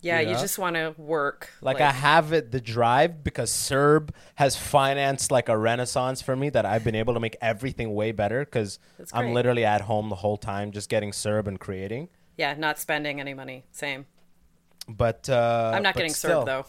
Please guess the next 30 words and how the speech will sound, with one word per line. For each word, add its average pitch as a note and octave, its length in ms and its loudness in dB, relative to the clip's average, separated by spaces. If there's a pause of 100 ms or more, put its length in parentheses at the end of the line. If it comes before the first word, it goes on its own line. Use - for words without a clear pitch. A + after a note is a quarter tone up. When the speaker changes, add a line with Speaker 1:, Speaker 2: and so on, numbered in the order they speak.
(100)
Speaker 1:
<laughs> - 160 -16
'cause - 140 -8
I'm D3 140 -6
a - 20 -8
sex - 220 -8
Speaker 2:
You're D#3+ 80 6
not E3 120 2
Speaker 1:
worker. D#3 160 -14 (280)
Speaker 2:
Yeah, D#3+ 320 8
'cause C#3 260 -4
Speaker 1:
<laughs> D4 80 0 (1800)
Speaker 2:
Actually, A3+ 240 0
didn't, A3+ 360 -4
well, G3 200 2
didn't G#3+ 260 -4
you A3 60 -4
lose F#3 500 -4
money? F3+ 480 -2
'Cause, E3 460 -10
you E3+ 100 -4
know, F3+ 140 0
you D#3+ 100 -6
can't E3 260 -6
dominate B2+ 460 -4
pe-, - 100 -10
oh, C#3+ 140 4
uh, D3 140 6 (280)
I C3+ 100 0
guess C3+ 200 -6
you, D3+ 100 -6